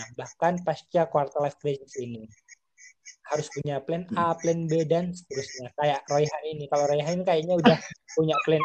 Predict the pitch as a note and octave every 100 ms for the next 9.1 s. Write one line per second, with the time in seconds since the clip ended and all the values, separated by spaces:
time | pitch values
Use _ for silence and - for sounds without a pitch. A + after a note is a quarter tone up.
0 | - D#3+ E3 D#3+ D#3 D#3+ D#3 D#3 D3 D#3+
1 | - - G#3 D#3+ - D3+ D#3 F3 F3+ F3+
2 | E3+ G3 F#3 D#3+ D#3+ D#3+ F3 F3 F3 E3+
3 | E3 E3 D#3 - C#3+ A3+ D#4+ _ - -
4 | - _ _ _ _ _ _ _ _ -
5 | A#3 A#3+ G#3 F3 F3+ - - E3+ E3+ F#3
6 | F#3 E3+ F3 F3 G3+ - - E3 E3+ C3+
7 | B2+ C#3 _ _ _ _ - _ _ _
8 | - G3+ C4 C4 B3+ G#3 G3 F3+ F3 G#3
9 | F3